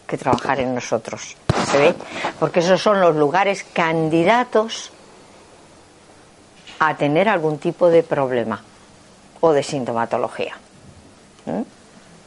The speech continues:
Bueno, yo lo estoy dedicando ahora mucho a ver el aspecto quizá, mm,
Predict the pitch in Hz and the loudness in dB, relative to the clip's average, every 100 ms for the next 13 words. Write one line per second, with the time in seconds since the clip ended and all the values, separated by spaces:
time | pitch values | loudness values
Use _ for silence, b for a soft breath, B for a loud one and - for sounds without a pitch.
0 | - B B B B 196 220 226 214 - | -12 B B B B 4 6 8 6 4
1 | 220 196 160 151 175 175 143 151 143 135 | 4 6 4 4 2 2 4 4 2 -2
2 | 139 - 170 - 147 143 151 160 143 - | -2 2 4 4 2 2 4 4 2 -2
3 | - 147 - 165 160 160 160 B B B | -4 -4 0 4 4 4 -2 B B B
4 | B - - 170 - 160 160 160 165 156 | B -6 0 0 2 2 4 2 0 -2
5 | 156 156 160 165 - - | -2 -2 -4 -6 -8 -10